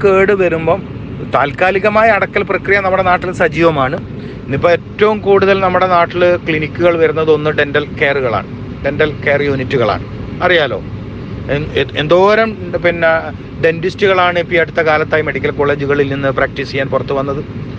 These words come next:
അത്രയും വ്യാപകമായി പല്ലിന് കേട് വരുന്ന ഒരു സാഹചര്യം. ഒന്ന്, അത് മധുരത്തിൻ്റെ,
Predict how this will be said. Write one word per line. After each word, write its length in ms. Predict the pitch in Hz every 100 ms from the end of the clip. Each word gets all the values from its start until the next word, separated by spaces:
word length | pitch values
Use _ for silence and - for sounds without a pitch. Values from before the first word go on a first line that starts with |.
| - - - - - -
അത്രയും 420 | - 202 226 247 202 -
വ്യാപകമായി 580 | 170 175 190 202 185 185 170
പല്ലിന് 320 | 156 156 165 139
കേട് 280 | 151 151 160
വരുന്ന 200 | 147 147 147
ഒരു 80 | 143
സാഹചര്യം. 460 | 139 131 131 131 123
ഒന്ന്, 100 | 131 156
അത് 80 | 220
മധുരത്തിൻ്റെ, 580 | 208 180 185 196 180 175